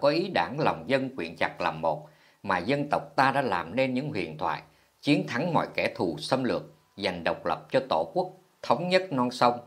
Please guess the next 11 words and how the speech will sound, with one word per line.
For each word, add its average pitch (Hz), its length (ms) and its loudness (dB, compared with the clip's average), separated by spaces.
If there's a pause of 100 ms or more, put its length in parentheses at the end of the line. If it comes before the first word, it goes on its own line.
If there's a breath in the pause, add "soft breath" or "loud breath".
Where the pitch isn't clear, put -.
(360 soft breath)
đưa 139 160 2
dân 135 300 0
ta 127 320 2
thoát 190 220 0
khỏi - 220 -2
kiếp 190 220 -4
nô 131 240 4
lệ 90 240 0
lầm 82 320 -4
than, 127 240 2 (420 loud breath)
trở 98 180 2